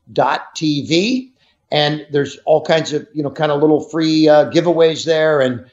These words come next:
and downloads you can get. But, uh, also, if you, if you wanna pitch me or leave me some information, there's a place there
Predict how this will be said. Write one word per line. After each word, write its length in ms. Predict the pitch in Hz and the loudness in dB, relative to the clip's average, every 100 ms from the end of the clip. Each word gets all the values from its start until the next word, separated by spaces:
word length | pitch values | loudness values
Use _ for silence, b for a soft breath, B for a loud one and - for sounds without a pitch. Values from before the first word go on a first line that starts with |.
| B - | B -6
and 240 | 143 120 | -4 0
downloads 540 | 143 160 156 156 156 | 0 2 2 0 0
you 100 | 147 | -6
can 140 | 147 139 | -10 -6
get. 320 | 147 151 147 | -2 -2 0
But, 280 | 156 180 - 127 | -2 -2 -6 -4
uh, 280 | 135 135 135 | 0 0 2
also, 400 | 165 - 151 123 | 0 2 0 -2
if 80 | |
you, 140 | 135 131 | -8 -10
if 220 | 131 131 | -12 -8
you 100 | 139 | -4
wanna 220 | 127 135 | -2 -4
pitch 400 | - 170 180 - | -4 -4 -4 -4
me 240 | 160 175 160 | -2 0 0
or 100 | 120 | 0
leave 220 | 143 160 | -2 -2
me 280 | 156 147 - _ | -4 -6 -10 _
some 180 | 143 151 | -4 -2
information, 600 | 147 143 151 156 156 139 | -2 0 0 0 -2 -4
there's 220 | 127 - | -4 -8
a 20 | |
place 340 | - 147 143 | -4 -2 0
there 400 | - 143 135 131 | 0 2 2 0